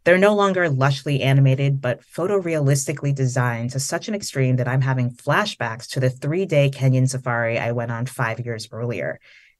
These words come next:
It's so weird. I've seen this millions of times before, but not quite like this.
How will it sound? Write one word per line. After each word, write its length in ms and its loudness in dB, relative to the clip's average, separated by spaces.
It's 140 -4
so 260 0
weird. 580 0
I've 180 0
seen 500 2
this 200 -2
millions 380 2
of 120 -2
times 340 -2
before, 320 0
but 180 -4
not 240 -2
quite 380 -2
like 200 -6
this. 600 -2